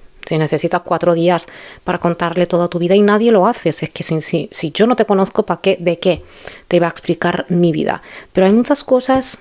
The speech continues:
que, hostias, iría bien saberlo desde el principio y no se está diciendo. Eh.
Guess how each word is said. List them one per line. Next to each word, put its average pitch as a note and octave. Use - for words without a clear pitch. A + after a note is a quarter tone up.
que, -
hostias, -
iría G3+
bien G3
saberlo F#3+
desde E3
el D#3+
principio D#3
y F3
no E3
se D#3+
está -
diciendo. -
Eh. G3